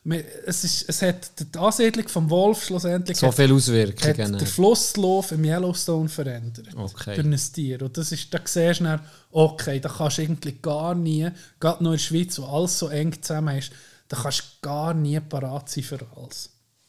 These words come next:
Speaker 1: Du kannst gar nie
Speaker 2: Ja.
Speaker 1: richtig managen wahrscheinlich. Du musst ging, du musst ging reagieren.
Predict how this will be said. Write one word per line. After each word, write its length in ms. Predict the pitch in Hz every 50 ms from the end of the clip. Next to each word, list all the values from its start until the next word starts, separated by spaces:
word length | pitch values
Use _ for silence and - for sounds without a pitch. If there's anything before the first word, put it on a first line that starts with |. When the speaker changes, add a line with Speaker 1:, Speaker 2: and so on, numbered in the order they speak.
| _ _ _ _ _ _ _ - -
Speaker 1:
Du 60 | - -
kannst 180 | 147 - -
gar 200 | - 160 165 175
nie 180 | 180 180 175 175
Speaker 2:
Ja. 120 | 180 180 180 - - _ _ _ _ _ _ _ _ _ _ _ _ -
Speaker 1:
richtig 500 | 151 151 151 - - 160 143 - - -
managen 560 | 151 143 139 151 160 160 156 - - - 123 120
wahrscheinlich. 360 | 127 123 - 143 131 127 117
Du 60 | - 156
musst 140 | 139 - -
ging, 200 | - 160 170 165
du 80 | 160 156 - - - - - _ -
musst 120 | - - -
ging 220 | 208 202 208 180
reagieren. 720 | 165 165 151 147 143 143 - 143 143 151 147 147 147 123